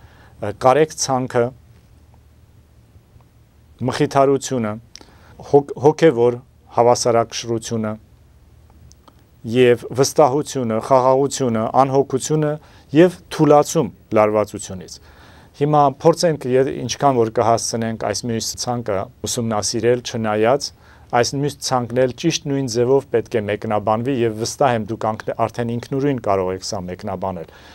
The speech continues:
որ չարության հետ կապված էր լյարդը, անցյալ զրույցից երևաց պենտոգրամի, և տագնապի հետ կապված է ստամոքսը։ Եվ այսպես դուք կարող եք ինքներդ կարդալ ցանկը, որ մեր բոլոր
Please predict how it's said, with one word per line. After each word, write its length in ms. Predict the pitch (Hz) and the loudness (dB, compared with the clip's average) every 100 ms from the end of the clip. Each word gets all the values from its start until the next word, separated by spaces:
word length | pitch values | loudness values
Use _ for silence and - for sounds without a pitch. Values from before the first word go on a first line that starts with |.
| - - | -12 4
որ 200 | 139 123 | 4 4
չարության 640 | - 147 147 143 160 147 | 2 4 2 0 -2 0
հետ 200 | 127 127 | -2 -2
կապված 500 | 131 120 - 127 120 | 0 0 2 0 2
էր 160 | 117 107 | 0 2
լյարդը, 460 | 117 113 - 92 76 _ - | 4 4 2 -10 -12 _ -6
անցյալ 400 | 113 113 123 117 | -4 0 0 0
զրույցից 500 | 107 113 107 127 - | -2 -4 -4 -8 -2
երևաց 480 | 110 107 107 98 - | 0 2 2 0 -2
պենտոգրամի, 680 | 98 95 101 95 95 82 78 _ - - - - - - | -8 -6 -6 -4 -6 -8 -14 _ -20 -20 -20 -20 -20 -6
և 380 | 120 127 123 - - _ - - - | 2 4 2 -2 -20 _ -20 -20 -14
տագնապի 640 | - 123 113 123 120 120 139 | 2 2 2 0 0 2 0
հետ 260 | 113 117 - _ | 2 -2 -4 _
կապված 460 | - 104 - 110 104 | -2 -2 2 0 0
է 120 | 98 | -6
ստամոքսը։ 720 | - 98 95 101 98 - - - - - - - | -4 -6 -4 -4 -4 -8 -8 -14 -20 -20 -18 -2
Եվ 140 | 123 | 4
այսպես 460 | 135 123 - 170 165 - - - | 4 4 4 4 4 -4 -12 -16
դուք 260 | 120 139 143 | -4 -2 2
կարող 300 | 135 131 127 | 4 6 4
եք 140 | 117 | -2
ինքներդ 480 | 123 120 123 113 - | -6 -2 2 2 0
կարդալ 500 | 120 107 - 135 151 | 2 2 4 0 0
ցանկը, 440 | - 139 131 139 | -4 -4 -2 0
որ 240 | 113 120 120 | 2 2 2
մեր 260 | 127 127 110 | 2 2 4
բոլոր 420 | 120 127 139 | 4 6 6